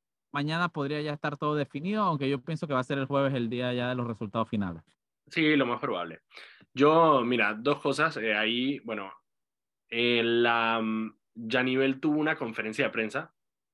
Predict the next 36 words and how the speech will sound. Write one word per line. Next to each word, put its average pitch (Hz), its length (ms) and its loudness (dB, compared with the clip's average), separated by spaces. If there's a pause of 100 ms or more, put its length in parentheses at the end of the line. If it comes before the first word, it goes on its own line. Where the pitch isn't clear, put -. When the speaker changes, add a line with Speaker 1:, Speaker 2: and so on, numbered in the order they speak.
(160)
Speaker 1:
Ah, 165 160 2
sí, 135 80 6
Speaker 2:
desde, 202 100 4
Speaker 1:
sí, 131 180 6
sí. 214 160 6 (380)
Ma-, 170 220 4
Speaker 2:
desde 123 120 2
Speaker 1:
ma-, 160 120 0
Speaker 2:
la 120 80 0
Speaker 1:
esa 175 140 0
Speaker 2:
Asamblea 123 260 4
Nacional. 110 540 0 (3000)
Aló. 98 280 -6 (360)
Ah. 92 120 -20 (540)
No 101 160 -10
sé, 98 120 -6
te 101 140 -2
fuiste - 280 0
porque 113 180 0
te 101 80 -2
pusiste 107 260 -6
los 123 120 2
audífonos 120 380 -4
y 110 60 -8
te 95 120 -8
fuiste. - 340 -10 (1120)
Yanivel 127 460 2
tuvo 147 160 4
una 147 140 4
conferencia 117 480 -2
de 120 60 -2
prensa 117 360 0
desde 120 360 -2
la 113 120 0
Asamblea 98 480 -4
Nacional. 110 640 -4